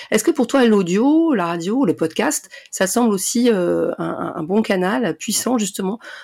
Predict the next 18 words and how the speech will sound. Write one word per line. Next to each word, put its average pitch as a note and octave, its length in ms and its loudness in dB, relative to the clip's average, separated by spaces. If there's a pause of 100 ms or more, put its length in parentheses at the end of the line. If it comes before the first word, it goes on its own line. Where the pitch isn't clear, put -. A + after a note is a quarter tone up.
(160)
euh, E3 180 0
dans E3+ 220 0
le D#3+ 500 -2
cadre F3 240 -2
de E3 60 -2
la D#3+ 100 -2
promotion, F#3+ 800 -2
des F3+ 100 -2
témoignages, F3 680 -2
de E3+ 80 -8
raconter E3 380 -6
des D#3+ 180 -4
histoires ? G3+ 420 -6 (560)
Est-ce F#3 140 -6
que, - 140 0 (180)
est-ce F#3+ 160 0
que G#3+ 80 -2
ça F#3+ 260 -2